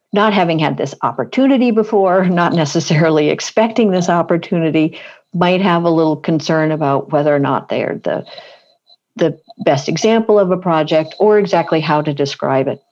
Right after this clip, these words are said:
So those two webinars will be important, and we'll capture them in a recording and leave them on the website.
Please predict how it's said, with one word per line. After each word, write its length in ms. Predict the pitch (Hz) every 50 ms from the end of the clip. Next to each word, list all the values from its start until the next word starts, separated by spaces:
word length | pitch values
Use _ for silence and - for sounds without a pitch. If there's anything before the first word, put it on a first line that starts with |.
| _ _ -
So 160 | - 185 175
those 180 | 190 190 185 -
two 260 | - - - 269 254
webinars 640 | 233 208 190 185 180 180 175 156 143 135 147 143 -
will 100 | - 143
be 140 | 143 135 139
important, 500 | 135 135 - - - - - - - _ _ -
and 160 | 156 165 175
we'll 100 | 185 190
capture 440 | 185 - 185 160 165 - - 165 147
them 180 | 151 147 147
in 100 | 147 143
a 60 | 135
recording 480 | 139 139 139 - - 151 147 139 143 139
and 100 | - -
leave 200 | 151 156 151 -
them 160 | 143 131 120
on 100 | 117 123
the 80 | 117 113
website. 480 | 131 127 117 110 - - 117 - -